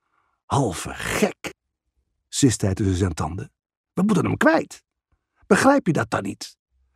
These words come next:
Of draai je liever voor een jaar of tien de bak in?" Archibald likte aan zijn droge lippen.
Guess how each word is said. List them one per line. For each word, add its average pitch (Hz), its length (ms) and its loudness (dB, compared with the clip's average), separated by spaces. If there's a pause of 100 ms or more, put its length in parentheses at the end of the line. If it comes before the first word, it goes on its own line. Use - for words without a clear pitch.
(100)
Of 165 180 6
draai 202 260 6
je 190 80 10
liever 196 440 4
voor 202 180 6
een 196 60 10
jaar 196 220 6
of 180 80 4
tien 202 160 4
de 196 100 6
bak 269 260 2
in?" 110 220 -4 (1300)
Archibald 98 540 -2
likte 113 320 2
aan 107 100 -4
zijn 98 120 -2
droge 101 300 -2
lippen. - 340 -8